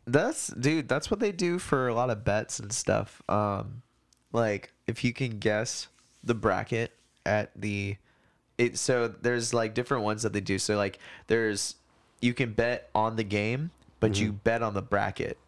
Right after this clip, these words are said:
Speaker 1: So it's weird. So, like, if you can guess the whole bracket, you can win, like, millions of dollars. So it's, like, crazy guess game or whatever too.
Speaker 2: Do you have to guess, like, what the score is gonna be too, or just who's
Speaker 1: No,
Speaker 2: gonna
Speaker 1: just
Speaker 2: win
Speaker 1: who
Speaker 2: the game?
Speaker 1: wins, I think.
Speaker 2: Okay.
Speaker 1: I think, uh,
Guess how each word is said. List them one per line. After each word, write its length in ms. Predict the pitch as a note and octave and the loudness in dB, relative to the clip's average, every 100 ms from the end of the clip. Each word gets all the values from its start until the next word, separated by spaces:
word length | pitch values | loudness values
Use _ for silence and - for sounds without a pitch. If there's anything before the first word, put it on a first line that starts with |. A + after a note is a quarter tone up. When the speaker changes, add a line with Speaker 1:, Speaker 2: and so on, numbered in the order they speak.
| _ _ _ _ _ _ _ _ | _ _ _ _ _ _ _ _
Speaker 1:
So 240 | - A2 | 2 2
it's 140 | G2+ - | 2 0
weird. 260 | G#2+ G2+ | 0 0
So, 120 | - G#2+ | 0 0
like, 180 | G#2 | 0
if 140 | A2 A#2+ | -2 -4
you 100 | B2+ | -2
can 180 | B2+ A2+ | -2 0
guess 240 | A2 G#2+ | 0 2
the 80 | A#2 | -2
whole 180 | - A2 | 0 -2
bracket, 600 | G2+ G2 G2 C3+ C3+ C3+ - - - _ | 0 0 2 0 0 -2 -14 -20 -20 _
you 80 | G2 | -4
can 140 | A2 G#2 | -2 -2
win, 140 | G#2 | 0
like, 140 | G2 | -2
millions 420 | G2 F#2+ G2+ G#2 A2 | -2 -2 -2 -2 0
of 60 | |
dollars. 520 | G2 G2+ G#2+ A#2+ - - _ _ _ - | 2 2 0 -2 -4 -8 _ _ _ -10
So 280 | - A2 | 2 2
it's, 120 | G#2 - | 2 0
like, 320 | G2+ G2 - _ - | 0 -2 -10 _ -12
crazy 420 | - A2+ G#2+ A2 | 2 2 4 0
guess 280 | G2 G2+ - | 0 0 0
game 460 | A#2 A#2+ B2+ C#3 - | -2 -2 -2 -6 -4
or 80 | G#2+ | -2
whatever 300 | A2 A2+ A#2 | 0 0 -2
too. 300 | - B2+ B2+ - - B2 | 0 -2 -2 -8 -6 0
Speaker 2:
Do 100 | A#2 | 2
you 120 | A#2 | 2
have 180 | A#2+ - | 0 -2
to 80 | G2+ | -2
guess, 360 | F#2+ G#2+ - | 0 0 0
like, 180 | G2+ F#2+ | -2 0
what 140 | G2+ G2 | -2 -4
the 80 | |
score 260 | F#2 - G#2 | -8 -2 -4
is 80 | G#2 | -2
gonna 140 | G#2+ | -4
be 140 | G2 G2 | -4 -6
too, 280 | - A2+ A#2+ | -4 -4 -2
or 140 | G2+ | -4
just 320 | F2 F#2+ F#2 | -4 -4 -4
who's 140 | - G2 | -2 2
Speaker 1:
No, 120 | D#3+ | 2
Speaker 2:
gonna 100 | D#3+ | 2
Speaker 1:
just 180 | F3 A3 | 0 0
Speaker 2:
win 80 | E3 | 0
Speaker 1:
who 40 | |
Speaker 2:
the 40 | G#2 | 0
game? 80 | G2+ | 0
Speaker 1:
wins, 160 | G#2 | 2
I 100 | A2 | 0
think. 420 | G#2+ A#2+ A2+ A#2+ - _ _ _ - | 0 -2 -4 -6 -16 _ _ _ -12
Speaker 2:
Okay. 220 | - F2 E2+ - | -10 -10 -14 0
Speaker 1:
I 100 | A2+ | 0
think, 400 | - C3+ B2+ - | 2 -2 -2 0
uh, 560 | - A#2 A2 G#2 G2+ | 2 2 2 2 0